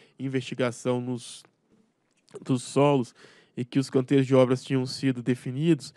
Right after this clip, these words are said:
e, com exceção dos trechos um e dois, estavam em fase final de negociação com os proprietários,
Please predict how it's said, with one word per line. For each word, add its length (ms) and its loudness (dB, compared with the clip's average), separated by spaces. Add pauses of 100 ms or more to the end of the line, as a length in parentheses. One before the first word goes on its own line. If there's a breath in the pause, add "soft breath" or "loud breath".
(360 soft breath)
e, 120 -2
com 160 0
exceção 360 0
dos 200 -6
trechos 340 -2
um 80 2
e 80 2
dois, 220 4
estavam 400 0
em 60 -2
fase 340 0
final 380 0
de 100 -4
negociação 540 -2
com 100 -10
os 80 -12
proprietários, 720 0